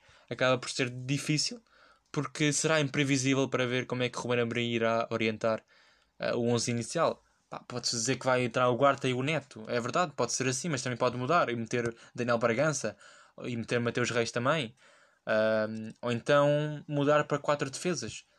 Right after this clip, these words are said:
Acho que vai ser uma incógnita e só saberemos, claro, na hora do onze inicial, na hora de perto do jogo. Ah, o Sporting, nos últimos cinco jogos com o Benfica, ahm, entre, entre eles quatro para o campeonato e um para a Supertaça, tem apenas uma vitória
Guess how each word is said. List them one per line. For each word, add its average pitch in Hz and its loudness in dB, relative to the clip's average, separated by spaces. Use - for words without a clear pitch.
Acho 139 -4
que - -8
vai 160 2
ser 160 2
uma 156 2
incógnita 131 2
e 127 -8
só 120 -4
saberemos, 113 -4
claro, 104 0
na 101 -4
hora 101 -4
do 98 -12
onze 98 -6
inicial, 98 -6
na 101 -10
hora 95 -8
de 101 -12
perto 98 -10
do 92 -6
jogo. 95 -10
Ah, 107 4
o 117 0
Sporting, 131 2
nos 131 -2
últimos 127 -2
cinco 135 -2
jogos 127 0
com 131 -4
o - 0
Benfica, 127 0
ahm, 110 2
entre, 120 -6
entre 113 -2
eles 110 4
quatro 113 2
para 117 0
o 110 -2
campeonato 113 0
e 113 -4
um 110 -4
para 110 -2
a - -2
Supertaça, 110 -4
tem 123 -2
apenas 117 -2
uma 117 0
vitória 120 2